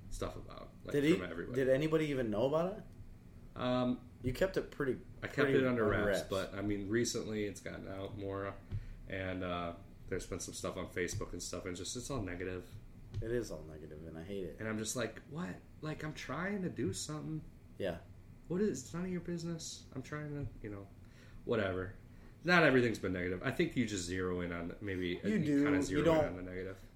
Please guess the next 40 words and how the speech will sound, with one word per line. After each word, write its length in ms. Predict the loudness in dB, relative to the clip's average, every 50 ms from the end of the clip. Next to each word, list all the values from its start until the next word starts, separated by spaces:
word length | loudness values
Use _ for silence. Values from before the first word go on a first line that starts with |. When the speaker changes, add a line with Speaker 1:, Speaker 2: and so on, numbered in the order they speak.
| -20 -20 -16 -6 -2
Speaker 2:
I, 120 | 0 0 2 2 2
I 60 | 2
li-, 180 | 2 2 0 -2 -4 -8 -12 -14 -8
literally 340 | -2 2 4 4 4 4 4
heard 180 | 2 2 2 0
a 40 | 0
thing 240 | 0 -2 0 0 0
on 60 | 0
the 80 | 0 0
radio 340 | 0 0 2 2 0 0
today. 340 | 0 -2 -2 -2 0 0 0
It's 160 | -2 -2 -2
like, 180 | -2 -2 -2 -2
it 120 | -4 -2
takes, 480 | 0 2 2 2 2 -2 -6 -8 -10 -12 -14 -16 -18 -20 -20 -20 -20 -8 2 4
you 100 | 4 4
know, 300 | 6 2 0 -2 -4 -6 -10 -14 -14 -10 -10
it 100 | -6 0
takes 360 | 2 2 2 2 0 -6 -8 -6
so 200 | -2 0 0 2
many 260 | 2 2 2 0 0
positive 640 | -2 -4 -2 0 2 2 2 2 0 -4 -4 -6 -6
posts 440 | -6 -4 -4 -4 -4 -6 -8 -8 -6
to 200 | -4 -4 -4 -4 -6 -10 -16 -18 -18 -18 -20 -14 -6 -4
Speaker 1:
Yeah. 120 | -2 -2 -2 -4 -10 -14 -10 -4 0
Speaker 2:
overtake 520 | 0 0 0 0 -2 0 2 2 2 2 4
Speaker 1:
Well, 120 | 6 8 8
Speaker 2:
one 100 | 10 8 8
Speaker 1:
what 60 | 8
was 100 | 6 6
Joe 200 | 8 8 10 10
Speaker 2:
negative. 40 | 10
Speaker 1:
Rogan, 480 | 10 8 8 6 6 4 4 4 2 -2
um, 440 | -2 0 0 0 -2 -2 -6 -8 -12 -14 -10
was 140 | -8 -8 -6
saying 400 | -6 -4 -2 -2 -2 -2 -2 -2
the 100 | -2 -2
other 140 | 0 0 0
day, 240 | 0 0 0 0 -2
actually. 340 | -4 -6 -6 -6 -4 -4